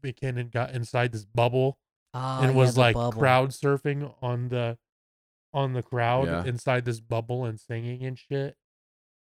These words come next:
Speaker 1: And it was amazing. And I remember Kevin, their guitar player, threw a pick out, and it was, like, in my area, and I was, like, reaching out to catch this pick, and I didn't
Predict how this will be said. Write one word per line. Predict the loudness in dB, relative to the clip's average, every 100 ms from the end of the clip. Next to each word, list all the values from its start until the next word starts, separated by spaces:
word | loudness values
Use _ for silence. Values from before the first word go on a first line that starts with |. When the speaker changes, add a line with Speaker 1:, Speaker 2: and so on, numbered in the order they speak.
| _ _ _ _ -4
Speaker 1:
And | 2
it | 2
was | 2
amazing. | 2 2 2 0
And | 0
I | 0
remember | 0 0 0
Kevin, | 0 -2 0 0 -2
their | -2 -2 -4 _ _ _ _
guitar | -4 2 2
player, | 2 2 2 0 -2 _ _ _
threw | 2 4
a |
pick | 4 4 4 2
out, | 2 0
and | -2
it | -2
was, | 0
like, | -2 -2 _
in | -2 0
my | 2 2 2
area, | 2 2 0
and | -4
I | -4
was, | -4 -4
like, | -6 -6
reaching | -6 -4 -4
out | -4
to | -6 -6
catch | -6 -8
this | -12 -10
pick, | -10 -10 _ _ _ _ _
and | 0 2
I | 0
didn't | 0 -2 -4